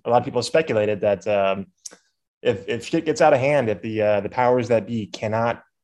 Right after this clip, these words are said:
control the population like they had, it's sort of like a ace in the sleeve,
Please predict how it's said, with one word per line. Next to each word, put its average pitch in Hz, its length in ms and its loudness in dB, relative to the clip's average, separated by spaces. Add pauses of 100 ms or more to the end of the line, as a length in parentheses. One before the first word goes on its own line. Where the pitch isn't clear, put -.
(240)
control 120 540 2
the 107 80 -4
population 110 640 -2
like 92 140 -4
they 101 100 2
had, 104 500 2
it's 92 260 -12
sort 110 140 -4
of 104 80 -2
like 98 160 0
a 101 240 0 (180)
ace 117 260 -4
in 120 60 -6
the 107 60 -4
sleeve, 107 480 -6